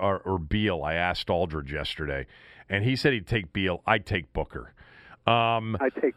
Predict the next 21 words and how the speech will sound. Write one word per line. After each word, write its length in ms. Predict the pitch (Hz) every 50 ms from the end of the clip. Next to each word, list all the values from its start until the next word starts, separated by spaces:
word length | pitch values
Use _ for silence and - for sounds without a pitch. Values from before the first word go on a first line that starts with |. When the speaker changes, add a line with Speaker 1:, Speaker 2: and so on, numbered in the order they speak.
| _
Speaker 2:
Booker, 360 | - 127 110 - - 131 107 -
too, 360 | - 165 170 160 135 - - -
Speaker 1:
and 380 | 135 131 135 131 131 127 127 127
Speaker 2:
with 80 | 123
the 20 | 135
limited 280 | 139 139 135 123 123 120
amount 280 | 123 127 123 123 120
I've 220 | 107 - - - 123
seen 220 | 156 151 135 107
him. 100 | 98 - _ _ -
Speaker 1:
And 180 | 143 151 151
then 300 | 160 156 156 151 147 135
really 560 | 147 202 220 208 180 160 147 139 135 139 - -
the 300 | - 117 107 95 110 135
big 360 | 117 95 143 143 123 110 90 -
difference 540 | 143 165 165 - - 185 175 147 - -
maker 600 | 117 117 107 95 90 - - 85 78 76 78 82 - _ _ -
is 240 | 113 120 113 92
they 180 | - - 127 123
got 400 | 104 90 - 117 110 123 127 - _ _
Chris 580 | - - - - - 139 135 117 - - - -